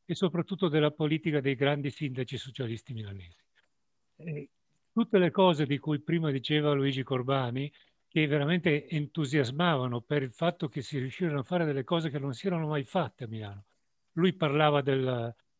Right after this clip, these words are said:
del, del, del passante ferroviario, ma io devo ricordare anche la centosessantasette al Garibaldi, il piano case, molte altre cose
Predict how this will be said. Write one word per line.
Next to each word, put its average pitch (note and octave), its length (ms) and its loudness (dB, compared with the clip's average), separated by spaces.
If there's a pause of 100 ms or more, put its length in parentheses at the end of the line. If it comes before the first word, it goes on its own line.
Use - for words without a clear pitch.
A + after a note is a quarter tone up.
(140)
del, C3 560 -2
del, C3 240 -6
del C3 180 -4
passante C#3+ 480 0
ferroviario, C3+ 580 4
ma B2+ 140 -2
io F3+ 100 4
devo C3+ 200 2
ricordare C3+ 580 0
anche C#3+ 300 -2
la C3+ 100 0
centosessantasette C3+ 960 -2
al C3+ 60 -2
Garibaldi, C3 640 2 (280)
il D3+ 120 -12
piano D3+ 300 2
case, D3 400 2
molte E3+ 280 0
altre D#3+ 300 2
cose D3 400 4